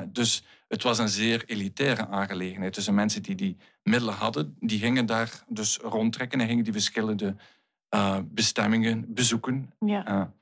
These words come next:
Speaker 2: Ja, ik hoor je wel enkel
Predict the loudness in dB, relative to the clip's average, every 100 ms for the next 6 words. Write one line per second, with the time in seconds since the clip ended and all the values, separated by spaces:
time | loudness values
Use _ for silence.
0 | _ _ _ _ _ _ _ 0 0 0
1 | 0 2 2 2 2 2 -2 _ _ -2
2 | 2 2 4 4 4 2